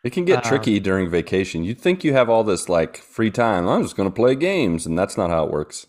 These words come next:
Speaker 2: Nope.
Speaker 1: People get ideas. They're like, "Hey, let's go do this," and you're like, "I'd rather play games, but okay."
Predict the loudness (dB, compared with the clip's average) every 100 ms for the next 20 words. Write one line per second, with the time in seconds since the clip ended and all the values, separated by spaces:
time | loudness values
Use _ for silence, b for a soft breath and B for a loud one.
0 | _ _ _ -14 -6 -4 -2 2 4 4
1 | 2 2 2 0 0 2 2 2 2 2
2 | 2 0 2 2 4 4 2 0 -2 2
3 | 2 0 -4 -2 0 0 -2 -4 -4 -6
4 | -8 -6 -6 -4 -6